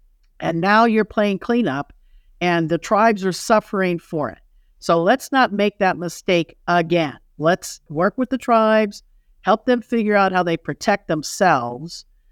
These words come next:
and especially in energy development where it is destructive.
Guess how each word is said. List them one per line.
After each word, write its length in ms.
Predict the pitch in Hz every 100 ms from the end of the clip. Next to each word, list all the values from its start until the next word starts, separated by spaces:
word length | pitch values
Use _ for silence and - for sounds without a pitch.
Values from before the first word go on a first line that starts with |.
| _ _
and 140 | 202 208
especially 560 | - 330 381 - 226
in 340 | 202 190 175 165
energy 460 | 214 233 220 180 185
development 640 | 165 156 160 156 156 160 -
where 380 | 180 175 165 - _ _ -
it 140 | 262
is 240 | 277 440 -
destructive. 720 | 202 - - 160 - 127